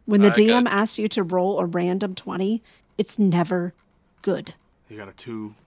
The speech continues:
Speaker 3: Okay. No, it is
Speaker 1: Ugh.
Speaker 3: good. It's, it's real
Speaker 1: Okay.
Speaker 3: good.
Speaker 1: <laughs>
Speaker 3: Um, he's not convinced. He takes a step back, but then the other two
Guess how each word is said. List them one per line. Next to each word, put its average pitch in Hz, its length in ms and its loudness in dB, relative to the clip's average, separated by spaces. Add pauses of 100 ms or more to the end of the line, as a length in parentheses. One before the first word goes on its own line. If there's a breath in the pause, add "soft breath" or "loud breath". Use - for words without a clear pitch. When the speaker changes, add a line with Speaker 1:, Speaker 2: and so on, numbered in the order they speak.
(200)
Speaker 3:
Okay. 98 200 -20 (1500)
No, 208 260 4
it 208 100 0
is 240 220 -4
Speaker 1:
Ugh. 170 60 -6
Speaker 3:
good. 117 520 -4
It's, - 400 -14
it's 160 300 -14
real 202 240 -6
Speaker 1:
Okay. 123 380 -4 (400)
Speaker 3:
good. 254 580 2
Speaker 1:
<laughs> - 60 -8
Speaker 3:
Um, 135 480 0 (2500 loud breath)
he's 208 260 -2
not 165 200 -2
convinced. 110 580 -10 (580)
He 156 120 -8
takes 156 300 -6
a - 60 -12
step 110 320 -8
back, 117 380 0 (400)
but 131 120 -8
then 147 100 -4
the 143 140 0
other 139 180 -4
two 139 540 -4